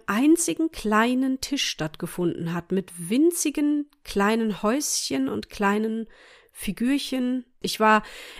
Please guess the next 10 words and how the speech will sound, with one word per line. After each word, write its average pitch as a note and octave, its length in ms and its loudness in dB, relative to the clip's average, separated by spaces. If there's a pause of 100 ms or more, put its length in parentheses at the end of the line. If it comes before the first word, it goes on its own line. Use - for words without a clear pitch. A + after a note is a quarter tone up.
erst A3+ 260 4
wirklich D#4+ 320 4
gespannt, G#3+ 580 2
ob - 140 -8
das B3 220 0
klappen A3 420 0
wird, E3 400 0
dass G3 200 -2
die G3+ 100 -4
Kinder A3+ 640 0